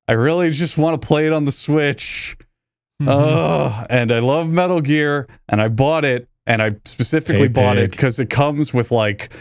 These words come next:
Speaker 1: a digital book that details the whole series, and it's, like, hundreds and hundreds of pages long and all this extra content. And I'm just like, "You know, I, I really shouldn't be supporting Konami after they fired Kojima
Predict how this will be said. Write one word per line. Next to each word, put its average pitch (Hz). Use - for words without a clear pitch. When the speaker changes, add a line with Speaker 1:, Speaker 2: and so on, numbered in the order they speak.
Speaker 1:
a 127
digital 139
book 135
that 117
details 127
the 113
whole 123
series, 127
and 113
it's, 101
like, 101
hundreds 123
and 104
hundreds 117
of 101
pages 110
long 113
and 98
all 117
this 120
extra 110
content. 107
And 101
I'm 110
just 117
like, 107
"You 110
know, 143
I, 117
I 104
really 135
shouldn't 156
be 151
supporting 139
Konami 139
after 127
they 110
fired 127
Kojima 135